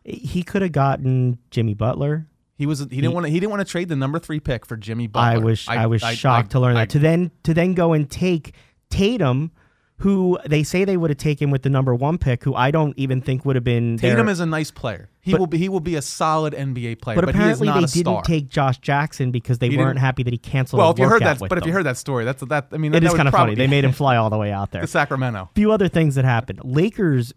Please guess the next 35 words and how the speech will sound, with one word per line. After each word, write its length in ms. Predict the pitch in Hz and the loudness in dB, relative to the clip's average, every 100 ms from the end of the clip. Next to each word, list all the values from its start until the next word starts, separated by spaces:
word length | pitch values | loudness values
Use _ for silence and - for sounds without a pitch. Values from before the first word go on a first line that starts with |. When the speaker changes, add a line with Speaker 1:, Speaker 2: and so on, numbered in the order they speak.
| - | -4
Speaker 1:
made 260 | 123 120 | -2 0
moves. 540 | 107 98 - - - - _ _ - | -2 -6 -8 -20 -20 -20 _ _ -2
They 140 | 117 | 0
got 280 | 113 143 170 | 2 2 2
Lonzo. 640 | 139 135 135 135 139 151 - _ | 0 2 0 0 0 -2 -10 _
Speaker 2:
We'll 160 | 135 139 | -10 -10
s-, 120 | - | -8
and 160 | 131 127 | -6 -6
which 180 | 123 | -8
we'll 100 | 123 | -10
see. 320 | 113 - 95 107 | -10 -12 -8 0
Speaker 1:
They 160 | 131 | 0
traded 500 | - - 135 151 156 | 0 0 0 0 0
Mozgov 600 | 139 135 151 160 160 151 | 0 0 0 0 -2 0
and 120 | 147 135 | 0 0
Russell 360 | 131 - 127 | 0 0 -2
to 100 | - 120 | 0 -2
open 220 | 120 113 | -2 -4
up 140 | - | -2
fifty-four 540 | 160 170 180 - 165 151 | -4 -4 -6 -2 0 0
million 260 | 147 139 | 0 0
dollars 460 | 135 127 127 120 117 | 0 0 0 -2 -2
in 120 | 120 | -4
cap 260 | 123 110 - | -2 -4 -6
space. 480 | - 82 62 - - | -10 -10 -10 -16 -10
Wait 360 | 117 120 143 - | -2 0 -2 -4
for 100 | 139 | -2
them 240 | 131 123 | 0 0
in 80 | 113 | -2
free 300 | - 127 117 | -4 -2 0
agency 500 | 107 110 101 - 101 | -2 -2 -6 -8 -8
in 100 | 92 | -8
the 80 | 95 | -8
coming 380 | - 98 92 92 | -8 -6 -8 -10
years. 340 | 52 - | -14 -18